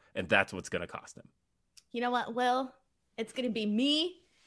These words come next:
Speaker 2: and Sami Zayn versus you
Speaker 1: <laughs>
Speaker 2: at WrestleMania thirty-nine.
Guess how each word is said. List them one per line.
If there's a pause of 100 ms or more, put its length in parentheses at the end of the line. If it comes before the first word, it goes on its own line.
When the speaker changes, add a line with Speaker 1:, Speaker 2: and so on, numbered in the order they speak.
(120)
Speaker 2:
and
Sami
Zayn
versus
you
Speaker 1:
<laughs>
Speaker 2:
at
WrestleMania
thirty-nine.